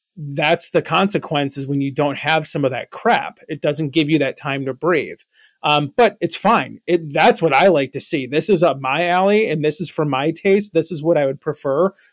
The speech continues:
even going into it, that, yeah, there's gonna be a match that's garbage style wrestling that goes on too long, like the inner, uh, Inner Circle street fight. But,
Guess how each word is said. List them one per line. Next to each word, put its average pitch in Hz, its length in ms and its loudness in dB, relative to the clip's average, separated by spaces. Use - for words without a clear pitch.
even 202 260 6
going 175 260 6
into 185 240 6
it, 143 120 2
that, 156 160 0
yeah, 180 220 4
there's 156 200 0
gonna 151 200 -2
be 151 160 0
a 143 80 0
match 139 400 -8
that's 139 300 -4
garbage 139 520 -4
style 170 260 4
wrestling 170 460 2
that 135 140 -6
goes 147 220 -4
on 139 180 -6
too 151 180 -10
long, 139 420 -4
like 139 220 -6
the 135 260 -4
inner, 143 240 -6
uh, 127 400 2
Inner 160 160 2
Circle 143 480 0
street - 320 -4
fight. 139 340 -2
But, 165 200 2